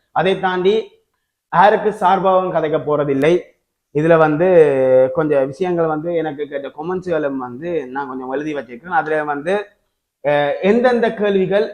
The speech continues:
எப்பொழுது கேட்கப்பட்டது, டாக்டர் சத்தியமூர்த்தி என்பவருக்கு சார்பாக என்னென்ன கமெண்ட்ஸ் வந்திருக்கு, அர்ச்சனாக்கு சார்பாக என்னென்ன கமெண்ட்ஸ் வந்திருக்கு,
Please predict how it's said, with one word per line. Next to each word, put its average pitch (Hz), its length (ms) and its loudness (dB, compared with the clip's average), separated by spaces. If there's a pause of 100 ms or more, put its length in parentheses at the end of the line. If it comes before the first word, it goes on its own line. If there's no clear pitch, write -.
எப்பொழுது 170 400 -2
கேட்கப்பட்டது, 151 640 -4 (640)
டாக்டர் 156 340 -4
சத்தியமூர்த்தி 190 520 -2
என்பவருக்கு 170 500 -2
சார்பாக 156 460 -2
என்னென்ன 156 320 -6
கமெண்ட்ஸ் 143 360 -14
வந்திருக்கு, 131 400 -10
அர்ச்சனாக்கு 139 500 -10
சார்பாக 139 400 -8
என்னென்ன 131 280 -12
கமெண்ட்ஸ் 123 360 -18
வந்திருக்கு, 120 360 -10